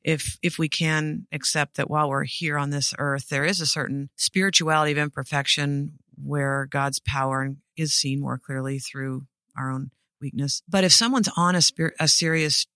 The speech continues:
transformational journey, a serious journey of self-knowledge, a serious journey of confession, a serious journey of seeing their own negative patterns and being willing to con-, confess those towards the light, there won't be perfection, but there's a consistency in terms of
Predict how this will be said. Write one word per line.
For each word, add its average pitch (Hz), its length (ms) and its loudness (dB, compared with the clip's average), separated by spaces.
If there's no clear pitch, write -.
transformational 143 640 -2
journey, 127 480 -2
a - 60 -4
serious 160 500 6
journey 143 300 2
of 131 80 0
self-knowledge, 131 640 -2
a - 60 -6
serious 143 480 0
journey 135 320 -2
of 127 200 -6
confession, 127 760 -4
a 139 40 -4
serious 175 460 6
journey 151 340 2
of 135 80 2
seeing 147 240 2
their 139 140 0
own 139 200 2
negative 135 360 -4
patterns 131 520 -2
and 127 120 -6
being 131 200 -4
willing 131 180 -2
to 127 80 -4
con-, - 200 -12
confess 147 400 -4
those 120 340 -4
towards 143 360 -4
the 123 100 -2
light, 127 400 2
there 160 120 2
won't 190 180 2
be 185 100 2
perfection, 147 800 2
but 160 140 0
there's 160 220 2
a 143 60 0
consistency 151 880 0
in 143 120 -2
terms 147 300 -4
of 139 180 -6